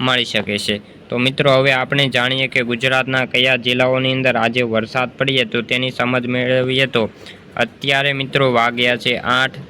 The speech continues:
અને આઠ વાગ્યા પ્રમાણે આપણે જોઈએ તો સૌ પ્રથમ આપણે સૌરાષ્ટ્રથી શરૂઆત કરીએ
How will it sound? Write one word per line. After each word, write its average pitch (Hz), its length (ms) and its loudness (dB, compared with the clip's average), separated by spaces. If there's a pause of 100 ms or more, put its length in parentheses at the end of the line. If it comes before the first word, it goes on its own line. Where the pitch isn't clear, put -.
અને 123 240 0
આઠ 123 280 0
વાગ્યા 127 440 0
પ્રમાણે 123 480 0
આપણે 120 380 -2
જોઈએ 131 380 2
તો 113 160 0 (1160)
સૌ 135 240 4
પ્રથમ 131 380 2
આપણે 127 380 0
સૌરાષ્ટ્રથી 131 920 0
શરૂઆત 123 500 0
કરીએ 131 300 2